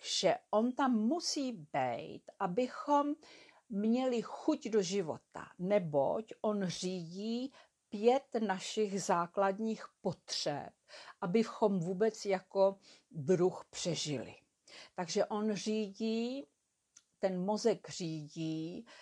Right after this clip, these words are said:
to, že budeme jíst, že se budeme prostě, že se budeme,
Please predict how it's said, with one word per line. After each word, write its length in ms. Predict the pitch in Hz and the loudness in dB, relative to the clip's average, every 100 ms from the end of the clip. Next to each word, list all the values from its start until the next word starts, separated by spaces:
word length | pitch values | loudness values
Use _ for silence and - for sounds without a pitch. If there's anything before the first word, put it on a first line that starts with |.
| - _ | -20 _
to, 200 | - 208 | 2 4
že 300 | 208 214 202 - - - 196 | 4 4 4 4 -4 -10 -2
budeme 400 | 175 190 180 180 | 2 2 2 0
jíst, 840 | 147 156 160 143 - - - - | 0 0 0 -2 -8 -12 -12 -8
že 100 | 175 | -6
se 180 | - 160 | -2 -2
budeme 380 | 156 160 214 - | 0 0 2 0
prostě, 520 | 156 - - 143 80 - - 151 | -4 -4 0 0 0 -4 -4 -4
že 200 | 165 165 | -2 0
se 140 | 165 | -2
budeme, 440 | 147 151 147 147 | -2 -2 0 0